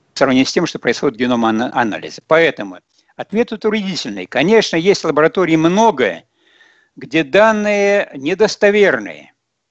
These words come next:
И почему многие лаборатории эти не делают, э, Д Н К-генеалогию, а делают геном? Потому что там не, не проверить.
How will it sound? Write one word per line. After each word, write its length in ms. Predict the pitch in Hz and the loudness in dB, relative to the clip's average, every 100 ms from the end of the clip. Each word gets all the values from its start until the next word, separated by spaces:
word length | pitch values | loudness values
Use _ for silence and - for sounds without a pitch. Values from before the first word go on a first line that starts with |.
| _ _ _ | _ _ _
И 100 | 208 | -16
почему 880 | - 175 160 - 196 208 226 220 170 | -8 -6 -4 -2 0 2 4 4 2
многие 460 | 165 196 202 165 | 0 -2 0 2
лаборатории 640 | 175 170 185 190 247 214 156 | 2 4 2 2 0 2 2
эти 180 | 131 131 | 0 0
не 160 | 143 | 2
делают, 640 | 156 165 185 165 156 151 - | 2 2 2 2 0 0 -2
э, 300 | 151 131 123 | 0 0 2
Д 160 | 151 | 0
Н 100 | 165 | 2
К-генеалогию, 880 | 160 151 135 143 165 214 247 165 131 | 2 2 2 2 2 4 2 2 2
а 80 | 120 | 2
делают 360 | 131 160 143 | 0 0 0
геном? 300 | 113 147 135 | 0 0 0
Потому 140 | 110 139 | 0 -2
что 140 | - | -2
там 240 | - 185 175 | 2 2 2
не, 100 | 175 | 0
не 140 | 170 | -2
проверить. 800 | - 175 156 139 104 82 - | 0 0 2 -2 -4 -8 -18